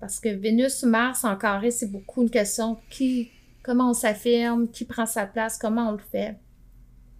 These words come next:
Si on ajoute l'opposition, euh, du Soleil à Neptune, on pourrait ressentir un peu de confusion au travers de tout ça.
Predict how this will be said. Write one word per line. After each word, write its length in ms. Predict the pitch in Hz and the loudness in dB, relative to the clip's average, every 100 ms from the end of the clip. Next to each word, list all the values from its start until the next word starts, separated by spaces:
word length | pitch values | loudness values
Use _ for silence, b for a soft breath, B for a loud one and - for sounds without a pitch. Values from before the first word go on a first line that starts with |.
| B B B B B B | B B B B B B
Si 180 | - - | -4 4
on 100 | 285 | 4
ajoute 300 | 269 226 269 277 | 6 4 4 0
l'opposition, 760 | 247 220 - - 233 262 262 - | -2 -2 0 2 2 4 0 -2
euh, 240 | 196 190 185 | 2 2 2
du 40 | 180 | 0
Soleil 340 | - 208 240 | 0 4 4
à 60 | 208 | 6
Neptune, 800 | 196 190 - 254 277 220 180 180 b b b | 2 0 0 0 4 2 2 -6 b b b
on 80 | 190 | -4
pourrait 180 | 196 240 | 0 0
ressentir 580 | 247 233 214 208 269 247 | 0 0 -2 0 -2 0
un 120 | 190 | -2
peu 160 | - | -4
de 60 | 262 | -8
confusion 500 | - 233 - 208 233 | -2 -2 -2 0 0
au 40 | |
travers 340 | 254 226 208 208 | 0 0 0 -2
de 80 | 196 | -4
tout 80 | 190 | -6
ça. 360 | - 208 - | -6 -4 -4